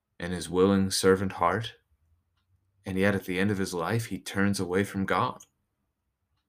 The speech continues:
He chases after the idols of his brides.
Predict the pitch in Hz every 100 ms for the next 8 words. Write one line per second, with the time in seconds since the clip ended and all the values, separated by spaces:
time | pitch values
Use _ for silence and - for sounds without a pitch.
0 | _ _ _ _ _ _ _ - 87 -
1 | 98 95 98 90 90 90 - 85 80 87
2 | 92 78 82 95 92 87 82 - 87 82
3 | 92 117 -